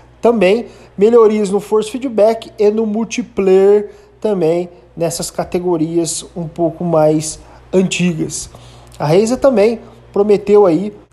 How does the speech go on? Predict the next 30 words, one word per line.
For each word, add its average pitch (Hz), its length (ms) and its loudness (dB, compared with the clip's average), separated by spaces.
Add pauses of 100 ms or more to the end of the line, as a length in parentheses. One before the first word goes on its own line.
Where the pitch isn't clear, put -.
(180)
que - 160 0
em 233 100 2
março, 254 560 0 (500)
né, 151 160 -2
de 185 120 -2
dois 147 180 0
mil 165 80 -4
e 180 40 -2
vinte 185 180 -6
e 247 60 -2
um, 247 120 -4 (400)
é, 151 160 2
vai 156 320 2
trazer 220 320 0
um 254 160 0
grande 262 420 2
update, 240 540 -2
então 196 220 0
um - 20 2
update 208 500 -4
bem 190 380 0
significativo 226 1120 -6 (920)
para 170 420 4
o 170 100 0
automobilista. 185 880 -2 (240)
Lembrando 202 600 2
que - 120 -8
em 220 80 -4
março 214 680 -2 (260)
vai, 196 560 2